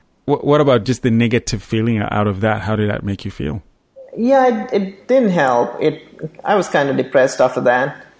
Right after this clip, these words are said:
Speaker 2: Um, but, you know, I'm over it now. So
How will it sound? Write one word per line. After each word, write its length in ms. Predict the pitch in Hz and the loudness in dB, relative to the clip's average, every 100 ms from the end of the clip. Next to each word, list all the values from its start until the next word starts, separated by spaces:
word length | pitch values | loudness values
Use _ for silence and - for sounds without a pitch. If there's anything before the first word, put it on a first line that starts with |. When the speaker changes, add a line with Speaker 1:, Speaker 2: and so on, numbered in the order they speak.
| _ - | _ -10
Speaker 2:
Um, 360 | 143 - 120 131 | -6 -6 -4 -2
but, 120 | 220 | 0
you 120 | 254 | 0
know, 140 | 160 135 | 0 0
I'm 140 | 151 | 2
over 240 | 143 139 135 | 2 2 0
it 120 | 139 | -2
now. 400 | 117 123 170 160 - | -2 0 -2 -6 -8
So 480 | - 127 127 135 | -2 0 0 -4